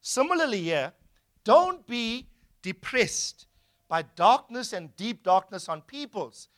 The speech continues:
because the text says, "But, but the Lord will rise on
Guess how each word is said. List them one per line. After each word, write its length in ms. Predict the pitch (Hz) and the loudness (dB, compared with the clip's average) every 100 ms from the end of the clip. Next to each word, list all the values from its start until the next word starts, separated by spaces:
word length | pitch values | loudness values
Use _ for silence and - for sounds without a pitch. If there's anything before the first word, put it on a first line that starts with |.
| _ _ | _ _
because 240 | 175 190 - | -10 -8 -8
the 100 | 160 | -14
text 440 | - 311 - - | -8 -8 -8 -6
says, 340 | 233 220 214 - _ _ - | -2 -2 -2 -10 _ _ 2
"But, 400 | 196 - - - _ _ _ _ _ | 2 2 -8 -20 _ _ _ _ _
but 300 | 202 226 - | 2 2 0
the 80 | 220 | -10
Lord 440 | 220 220 254 277 | 0 4 6 4
will 140 | 226 240 | 2 -4
rise 500 | 196 214 226 226 180 | -2 0 0 -4 0
on 280 | 240 294 | 2 2